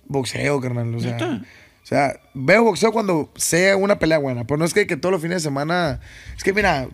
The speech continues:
Speaker 1: tengo boxeo veinticuatro horas al día, güey, el fin de
Speaker 2: Sí,
Speaker 1: semana
Speaker 2: güey.
Speaker 1: a veces quiero llegar y por otra cosa, Y, y, y,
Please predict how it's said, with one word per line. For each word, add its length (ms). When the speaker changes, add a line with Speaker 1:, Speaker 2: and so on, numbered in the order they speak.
Speaker 1:
tengo 440
boxeo 420
veinticuatro 520
horas 140
al 140
día, 240
güey, 180
el 80
fin 120
de 60
Speaker 2:
Sí, 100
Speaker 1:
semana 220
Speaker 2:
güey. 20
Speaker 1:
a 20
veces 220
quiero 180
llegar 260
y 140
por 180
otra 180
cosa, 440
Y, 540
y, 60
y, 320